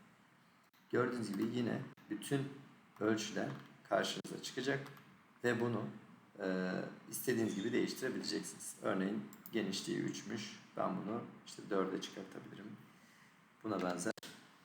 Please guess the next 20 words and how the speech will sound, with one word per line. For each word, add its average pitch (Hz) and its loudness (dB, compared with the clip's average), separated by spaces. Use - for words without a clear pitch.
değişiklikleri 101 2
rahatlıkla - 0
dinamik 104 2
düzenleme 92 2
sekmesinde - -2
yapabileceksiniz. 92 -2
Yine 123 6
örneğin 110 6
az 101 2
önceki 104 2
on 104 2
beş - -2
yerine 95 2
on 104 4
yaptığınız 98 2
ölçüyü 101 2
de 98 4
dinamik 104 0
düzenlemeye 92 0
tıkladığınızda 92 -2